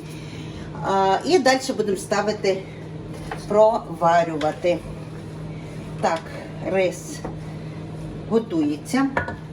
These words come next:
І що ми робимо далі? Далі нам ще треба зажарку зробити. Зажарку. Все підготовлено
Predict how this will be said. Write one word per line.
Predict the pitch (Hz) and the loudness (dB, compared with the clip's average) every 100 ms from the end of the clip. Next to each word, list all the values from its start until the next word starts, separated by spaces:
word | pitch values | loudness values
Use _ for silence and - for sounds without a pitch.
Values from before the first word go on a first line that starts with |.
| - | 0
І | 330 370 339 311 - - | 4 4 2 -4 -6 0
що | 262 294 | 4 4
ми | 254 226 262 - | 4 2 0 2
робимо | 185 190 202 226 220 202 160 | 4 6 6 4 2 0 2
далі? | 170 147 - - - - - - - - | 2 2 -6 -10 -12 -12 -12 -10 -6 2
Далі | 302 330 311 - 285 | 4 4 2 4 4
нам | 240 262 | 6 4
ще | 262 226 | 2 0
треба | 214 214 240 226 214 180 - | 2 2 2 4 2 0 2
зажарку | 214 226 226 180 156 214 220 208 185 | 4 6 4 0 2 6 4 2 -4
зробити. | 160 165 156 165 147 147 151 - - - - - - - 151 - - - - - | 0 0 2 2 0 -2 -6 -8 -10 -10 -10 -10 -10 -10 -10 -10 -8 -8 -8 -8
Зажарку. | - - 214 226 226 185 202 180 170 - 180 160 - - | -6 0 2 4 2 0 0 0 -2 -6 -6 -6 -6 -10
Все | - - 254 269 285 | -6 4 6 6 4
підготовлено | 247 247 254 254 220 220 220 233 240 247 | 2 4 2 4 6 6 6 4 4 2